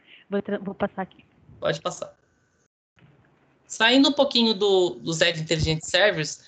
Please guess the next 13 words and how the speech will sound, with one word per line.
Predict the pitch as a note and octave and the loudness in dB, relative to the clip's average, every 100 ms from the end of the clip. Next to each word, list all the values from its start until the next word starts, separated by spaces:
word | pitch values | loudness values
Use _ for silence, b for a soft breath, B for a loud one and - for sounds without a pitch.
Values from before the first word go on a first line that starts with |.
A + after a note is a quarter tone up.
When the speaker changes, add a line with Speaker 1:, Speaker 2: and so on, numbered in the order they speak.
| b | b
Speaker 2:
a | - | -4
gente | F3+ G3+ | -2 0
tem | G#3+ G#3+ | 2 2
o | G3+ | 4
Edge | F#3+ A#3 - - | 2 2 -4 -4
Inference | A3+ C4+ B3+ A#3 - | 2 4 4 0 -2
Systems, | - F3+ - - - - b b - | -4 -4 -6 -14 -20 -20 b b -10
que | F#3 | -6
são | - G#3 A3+ | 0 2 2
os | A3 G3 F3 | -2 -2 2
A | G#3+ | 2
I | A#3+ G3+ | 2 0
Rs. | D#3+ D3+ - - | 0 -4 -12 -20